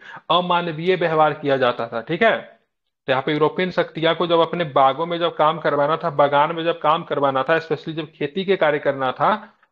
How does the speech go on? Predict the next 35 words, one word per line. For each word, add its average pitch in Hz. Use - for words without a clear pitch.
तो 151
उसके 160
लिए 185
किसका 185
प्रयोग 180
करते 175
थे? 190
दास 156
का 170
प्रयोग 170
करते 180
थे। 175
दासों 143
की 190
खरीद 160
बिक्री 156
बड़े 156
पैमाने 139
पे 135
होती 117
थी। 113
ठीक 151
है, 196
हालांकि 139
आगे 147
चल 160
के 175
दास 147
के 170
व्यापार 151
को 156
बंद 139
कर 120
दिया 120
गया। 143